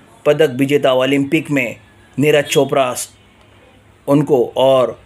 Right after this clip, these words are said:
उनके तमाम साथियों को और ओलंपिक टीम को, इंडिया के लिए जो खेलने गए थे। और उसी वक्त में जो है लवलीना जो आसाम को, अ, आसाम से जो, अ, ओलंपिक में खेलने गई थी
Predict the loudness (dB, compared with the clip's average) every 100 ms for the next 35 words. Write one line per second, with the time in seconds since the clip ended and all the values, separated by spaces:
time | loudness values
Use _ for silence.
0 | -12 -4 -2 0 0 2 0 -2 -2 -2
1 | 0 0 2 0 -2 -6 -20 -10 0 2
2 | 2 2 -2 -4 -4 -6 -4 0 2 2
3 | 0 -2 -6 _ _ _ _ _ _ _
4 | -4 -2 0 -2 0 0 0 0 -2 0
5 | -2 -2 -2 -2 -2 -4 -6 -8 _ -20
6 | _ -4 0 0 -2 -4 -2 -2 0 -2
7 | 0 0 0 0 -2 -6 -12 -2 -2 0
8 | -2 0 0 0 0 0 -2 -2 -2 0
9 | 0 -2 -8 _ _ _ _ -2 0 0
10 | 0 -6 _ -20 -20 _ -2 -2 0 -2
11 | 0 0 2 2 2 0 -6 -20 _ -8
12 | -2 -2 -2 -6 -16 -20 -20 _ _ _
13 | _ -4 -2 0 -2 -2 -4 -2 -2 0
14 | 0 0 -2 -2 -2 -2